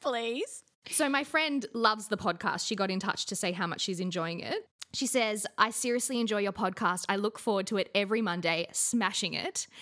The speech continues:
Speaker 2: And then she says, "I feel Kate would benefit from a lesbian relationship,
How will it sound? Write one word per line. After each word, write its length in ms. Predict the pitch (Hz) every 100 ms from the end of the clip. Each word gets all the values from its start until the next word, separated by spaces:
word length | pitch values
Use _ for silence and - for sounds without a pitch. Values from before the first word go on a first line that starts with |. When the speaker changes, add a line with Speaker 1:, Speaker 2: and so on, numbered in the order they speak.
| - - 277
Speaker 2:
And 200 | 269 277
then 140 | 403
she 160 | 466 427
says, 460 | - 185 160 185 - - -
"I 100 | 285
feel 300 | 294 339 392
Kate 300 | 440 294 269
would 180 | 247 196
benefit 500 | 226 254 277 190 -
from 200 | - 233
a 40 | 220
lesbian 500 | 196 208 196 202 180
relationship, 840 | 175 180 208 233 208 - - -